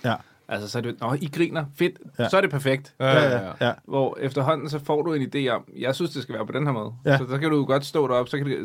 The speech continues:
Speaker 2: du lægger nærmest ikke mærke til, om de griner på et
Speaker 1: Nej.
Speaker 2: tidspunkt, fordi du sådan, du er bare irriteret over,
Speaker 1: Ja.
Speaker 2: at du kan ikke huske din
Speaker 1: <laughs>
Speaker 2: tredje joke
Speaker 3: Nej,
Speaker 2: fra
Speaker 3: nej,
Speaker 2: nu
Speaker 3: nej.
Speaker 2: af.
Speaker 1: Ja.
Speaker 2: Har I ikke prøvet at optræde, hvor det
Speaker 1: Jo.
Speaker 2: føles, som om du finder vej i mørke?
Speaker 1: Jo.
Speaker 2: Og så er det sådan,
Speaker 3: Jo.
Speaker 2: "Ja, okay, jeg rammer ikke hovedet ind i noget. Det er jo
Speaker 1: Nej.
Speaker 2: fint nok.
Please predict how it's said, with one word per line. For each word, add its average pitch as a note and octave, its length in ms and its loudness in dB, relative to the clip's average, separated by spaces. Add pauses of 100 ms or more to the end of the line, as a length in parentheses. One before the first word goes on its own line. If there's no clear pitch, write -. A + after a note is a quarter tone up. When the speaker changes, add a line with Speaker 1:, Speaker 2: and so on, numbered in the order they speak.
Speaker 2:
du C3 60 -4
lægger A#2+ 260 0
nærmest C#3 280 0
ikke B2+ 120 -4
mærke C#3 180 0
til, - 160 -6 (100)
om B2 160 -6
de B2+ 80 -4
griner A2+ 280 -4
på B2 100 -8
et A#2+ 40 0
Speaker 1:
Nej. D3+ 120 8
Speaker 2:
tidspunkt, B2 220 -6
fordi B2 120 -6
du A#2+ 100 -2
sådan, A#2 380 -4
du C3 60 -2
er B2 40 -6
bare C3 180 4
irriteret C#3+ 440 -2
over, F2+ 340 0
Speaker 1:
Ja. C3 80 6
Speaker 2:
at B2+ 100 4
du C3 60 -6
kan D3 100 -2
ikke D3+ 160 -4
huske F3 360 -4
din C3 280 -2 (160)
Speaker 1:
<laughs> - 200 -20
Speaker 2:
tredje D3+ 420 0
joke A2+ 260 -2 (120)
Speaker 3:
Nej, B2+ 120 2
Speaker 2:
fra A#2 140 0 (100)
Speaker 3:
nej, - 0 -
Speaker 2:
nu B2+ 180 -2
Speaker 3:
nej. A#2+ 60 0
Speaker 2:
af. - 160 -10 (220)
Speaker 1:
Ja. B2+ 40 2 (180)
Speaker 2:
Har C#3+ 100 0
I - 0 -
ikke C#3+ 120 0
prøvet D3+ 140 6
at D3 60 6
optræde, D3 300 2
hvor C3 100 0
det B2 80 0
Speaker 1:
Jo. A2+ 80 2
Speaker 2:
føles, D3+ 180 4
som E3 80 -2
om C#3+ 120 2
du C#3 60 -8
finder B2+ 240 -2
vej C3+ 280 2
i C#3+ 40 -6
mørke? C3+ 440 0 (100)
Speaker 1:
Jo. C3 40 0
Speaker 2:
Og B2 60 6
så B2+ 60 2
er C3 40 -2
det B2+ 100 -4
sådan, B2+ 100 0
Speaker 3:
Jo. A2+ 140 2 (320)
Speaker 2:
"Ja, E3+ 120 4
okay, B3 200 0
jeg G#3+ 120 4
rammer F3 180 4
ikke A3 140 0
hovedet C4 200 2
ind G#3+ 100 -2
i F#3+ 40 0
noget. F3 200 0
Det - 100 -6
er F3+ 40 2
jo F3 40 6
Speaker 1:
Nej. D#3 140 6
Speaker 2:
fint A#3 180 -2
nok. F#3+ 180 4